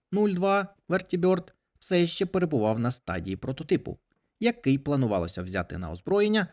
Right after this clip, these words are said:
лише в дві тисячі вісімдесят п'ятому році. Було швидко розроблено кілька різних моделей для випробувань, включно зі спеціальними зимовими модифікаціями.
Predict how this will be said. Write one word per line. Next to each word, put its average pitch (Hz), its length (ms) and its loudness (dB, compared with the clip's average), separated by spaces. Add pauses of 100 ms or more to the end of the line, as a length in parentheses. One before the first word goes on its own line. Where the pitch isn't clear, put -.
(220)
лише 240 400 2
в 208 40 -4
дві 185 220 -2
тисячі 175 840 -2
вісімдесят 180 640 -2
п'ятому 101 460 0
році. 165 300 0 (380)
Було 240 240 4
швидко 254 480 2
розроблено 185 640 2 (160)
кілька 214 420 -2
різних 107 400 -4
моделей 175 540 2 (100)
для 98 260 -2
випробувань, 127 600 -2 (220)
включно 233 480 2 (160)
зі 233 100 0
спеціальними 175 760 0 (100)
зимовими 110 580 0
модифікаціями. 113 840 -4